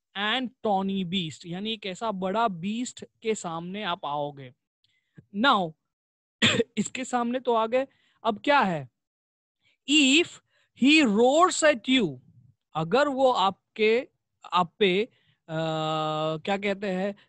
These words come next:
if he, he is roaring at you, उस, आपने उसको देखा, उसने आपको देखा, उसके बाद वो रोर कर रहा है और आपको ऐसा लगता है,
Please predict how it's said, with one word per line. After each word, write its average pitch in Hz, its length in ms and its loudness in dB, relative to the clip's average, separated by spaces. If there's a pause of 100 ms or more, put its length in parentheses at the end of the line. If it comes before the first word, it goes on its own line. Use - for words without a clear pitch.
if 208 120 -2
he, 247 320 0
he 226 140 2
is 202 180 2
roaring 285 520 4
at 202 140 -10
you, 165 120 -6
उस, 160 200 -14 (200)
आपने 185 320 -4
उसको 220 280 0
देखा, 196 320 -2
उसने 196 260 -10
आपको 196 340 -10
देखा, 185 240 -10
उसके 175 220 -14
बाद 196 260 -10 (400)
वो 226 160 6
रोर 294 320 6
कर 214 240 0
रहा 147 200 -4
है 208 140 -6 (460)
और 208 140 4
आपको 226 320 4
ऐसा 262 260 0
लगता 254 400 0
है, 175 240 0